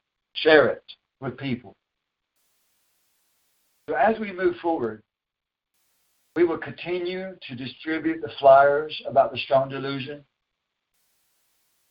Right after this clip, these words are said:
but we also must be a ministry of a full gospel, not just prophetic. This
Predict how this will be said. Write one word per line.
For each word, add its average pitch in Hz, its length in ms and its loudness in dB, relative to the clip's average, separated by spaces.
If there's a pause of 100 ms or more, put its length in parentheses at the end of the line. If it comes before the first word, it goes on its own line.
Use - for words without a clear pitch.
(140)
but 160 160 -4
we 160 140 -4
also 165 600 -2
must 143 300 -6 (120)
be 143 440 -10
a 131 40 -12
ministry 147 640 -8
of 127 200 -2
a 113 120 2 (280)
full 170 580 4 (240)
gospel, 127 720 -2
not 175 300 -4
just 185 240 -6 (140)
prophetic. 135 560 -2 (1300)
This 165 240 0